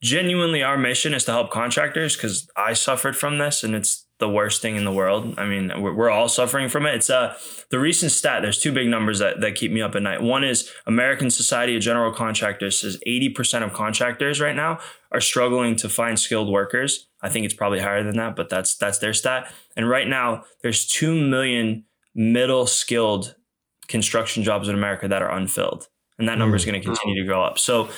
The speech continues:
Speaker 1: it, I think it's gonna be, it's like, the way I look at it is like in the jungle, when, when food supply gets scarce, everybody gets more aggressive, and it's, like, harder and harder and harder to get. And I think we're, we're heading towards that. And it's both scary and exciting, 'cause the companies that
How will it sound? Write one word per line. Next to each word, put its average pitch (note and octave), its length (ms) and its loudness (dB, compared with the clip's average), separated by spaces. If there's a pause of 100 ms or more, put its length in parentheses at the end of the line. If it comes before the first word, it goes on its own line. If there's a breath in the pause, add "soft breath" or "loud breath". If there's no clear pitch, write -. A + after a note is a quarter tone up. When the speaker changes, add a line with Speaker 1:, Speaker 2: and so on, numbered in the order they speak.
(220 loud breath)
Speaker 1:
it, C#3 280 0
I C#3 140 2
think C3 200 2
it's C3 120 2
gonna B2+ 200 0
be, B2 160 2
it's A#2 140 2
like, C#3+ 400 0
the C3 180 0
way D#3 160 4
I D3 100 4
look C#3+ 180 2
at D3+ 80 2
it C3+ 120 2
is B2 180 2
like A#2+ 160 2
in B2 100 0
the A2+ 80 2
jungle, A#2+ 540 0
when, A#2 300 0
when G#2+ 120 0
food A#2 280 0
supply A#2+ 320 0
gets A2+ 200 0
scarce, A#2+ 420 2
everybody G#2+ 360 0
gets G#2+ 180 -2
more A2 140 0
aggressive, A2 440 0
and A2 120 0
it's, G2+ 180 0
like, G2+ 140 -2
harder G#2+ 360 0
and G#2+ 120 -2
harder G#2+ 260 0
and G2+ 120 0
harder G#2+ 200 0
to A2 60 0
get. A2+ 240 0 (200 loud breath)
And A2 80 0
I A2 100 0
think B2+ 220 -2
we're, A2 300 0 (180 loud breath)
we're A#2+ 120 2
heading C3 400 0
towards B2 300 0
that. C#3 280 0
And A2 320 -2 (240 soft breath)
it's B2 160 0
both C3 220 2
scary B2 320 0
and B2 100 0
exciting, A#2+ 380 0
'cause A2+ 180 0
the G#2 80 -2
companies A#2 460 0
that G#2+ 300 0